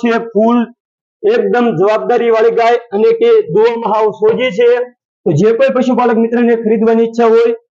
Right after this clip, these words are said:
તો આ ગાયની અંદાજિત કિંમત એક લાખ ને પાંચ હજાર રૂપિયા રાખી છે, તેમાં પણ ફેરફાર થઈ જશે.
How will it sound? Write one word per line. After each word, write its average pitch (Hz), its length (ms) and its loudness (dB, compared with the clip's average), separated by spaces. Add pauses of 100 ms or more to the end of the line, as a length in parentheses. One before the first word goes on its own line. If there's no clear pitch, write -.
(160)
તો 190 60 -2 (160)
આ 240 160 2
ગાયની 240 320 0 (120)
અંદાજિત 240 480 -2
કિંમત 226 460 0
એક 240 200 -2
લાખ 226 180 -4
ને 226 160 -2
પાંચ 220 300 -2
હજાર 240 140 0
રૂપિયા 233 260 -2
રાખી 233 260 -2
છે, 233 140 0 (480)
તેમાં 240 360 0
પણ 240 280 0
ફેરફાર 220 500 2 (140)
થઈ 226 220 0
જશે. 240 260 0